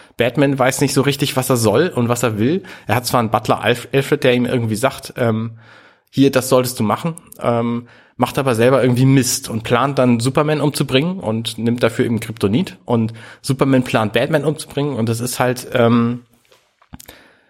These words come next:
äh, das ist halt alles irgendwie, irgendwie für den Arsch so. Und du weißt nicht genau, worauf es hinausläuft. Und dann gibt's so einen Moment, wo Batman tatsächlich die Chance hat, Superman umzubringen mit so einem Kryptonitspeer.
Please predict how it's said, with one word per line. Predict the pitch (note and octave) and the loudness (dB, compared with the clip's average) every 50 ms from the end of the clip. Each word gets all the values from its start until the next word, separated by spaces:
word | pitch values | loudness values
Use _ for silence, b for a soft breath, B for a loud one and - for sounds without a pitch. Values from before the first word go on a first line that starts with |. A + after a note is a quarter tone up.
| B B B _ | B B B _
äh, | - - A#2 G#2+ G2+ | -2 2 2 4 4
das | A2 A2+ - | 2 2 0
ist | C#3+ D3 - - | 0 -2 -2 0
halt | - D#3+ D#3 D3+ - | 0 0 0 0 -2
alles | - A2 A#2+ C#3 C#3 - | -2 -2 0 -2 -2 -2
irgendwie, | - C#3+ C#3 C#3 C#3+ B2+ B2 A#2+ A#2+ A#2+ A#2+ | 2 2 4 4 4 4 4 4 4 4 4
irgendwie | - C3+ C3+ D3 C#3 C3 C3 B2 - - - - - - - - - | 2 0 0 0 0 2 2 2 2 0 -6 -14 -20 -18 -18 -16 -10
für | - - - | -4 -2 -2
den | A#2 | -2
Arsch | - - - - - - | -2 -2 -6 -8 -8 -8
so. | - - - - - - - - - | -10 -10 -10 -12 -14 -18 -20 -14 -8
Und | - A2 G2 F#2+ | -6 -6 -4 -4
du | A2 | -4
weißt | A2 A#2 B2 - - | -4 -4 -4 -4 -4
nicht | B2 - | -4 0
genau, | - A2 A2+ A#2 A2+ | 2 2 2 2 2
worauf | A2 - G#2+ A2+ | 2 0 0 -2
es | A2+ A2 | -2 -4
hinausläuft. | G2+ G#2+ G2+ G#2 B2+ - - C3 C#3 D3 C#3+ - - B B B B B B | -4 0 0 0 0 0 0 2 2 2 0 -2 -10 B B B B B B
Und | B C3 A#2+ A2+ A2+ A2+ A2+ - - | B 2 4 4 4 2 0 -2 0
dann | C3 D3 D#3 | 0 0 2
gibt's | D3 C#3+ C#3+ | 0 0 0
so | - C#3+ | 2 4
einen | B2+ | 4
Moment, | B2 A#2 A2+ A#2+ C3+ D#3+ D3+ | 6 6 4 4 2 2 2
wo | - A2+ | 0 0
Batman | - A2+ G#2+ A#2 - A2+ A#2+ A2+ | 2 2 0 0 2 0 0 2
tatsächlich | - B2 A#2+ - B2 A2+ B2 A#2+ | 0 0 0 0 0 0 0 0
die | A2+ G#2 | 0 -2
Chance | - - D#3 F3 F#3+ - - | -2 0 0 0 0 0 -2
hat, | E3 D#3+ - | -2 0 0
Superman | D#3 C#3+ - B2+ A2 G2+ G#2+ | 0 0 0 0 0 0 0
umzubringen | D#3+ E3+ - D3 C3+ C#3 B2+ B2+ B2 | -2 0 0 0 0 2 2 2 2
mit | A2 A2+ | 0 0
so | - A2 | -2 -4
einem | G#2 | -4
Kryptonitspeer. | - B2+ - - - G#2+ B2+ A#2 - - - A#2 G#2+ G#2+ A2+ A2+ - _ _ | -4 -6 -4 0 2 2 2 0 -2 -4 -2 0 2 2 2 0 -6 _ _